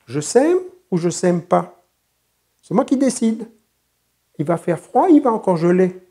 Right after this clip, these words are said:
Ah, je ne sais pas. Je risque, je risque pas. Ça, c'est une décision.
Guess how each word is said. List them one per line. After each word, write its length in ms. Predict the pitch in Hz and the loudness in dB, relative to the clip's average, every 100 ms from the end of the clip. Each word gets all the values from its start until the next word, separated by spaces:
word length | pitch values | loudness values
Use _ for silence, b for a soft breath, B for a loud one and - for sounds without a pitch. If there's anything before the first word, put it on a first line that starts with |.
| _ _ _ _ _ _ _ _ _ - | _ _ _ _ _ _ _ _ _ -20
Ah, 140 | - - _ b b | -20 -20 _ b b
je 160 | _ 147 | _ -6
ne 60 | |
sais 180 | 147 160 | -4 -4
pas. 320 | - 135 - b b | -2 -4 -6 b b
Je 120 | - 131 | -10 -6
risque, 420 | 262 320 - 247 | -2 -2 -2 -4
je 100 | 196 | 0
risque 360 | 190 190 - 165 | -2 -4 -4 -4
pas. 460 | 175 170 165 _ _ _ _ _ _ _ | 0 -2 -2 _ _ _ _ _ _ _
Ça, 140 | _ - | _ -12
c'est 160 | - | -6
une 100 | 233 | -6
décision. 520 | 220 208 - 147 123 | -6 -8 -10 -10 -10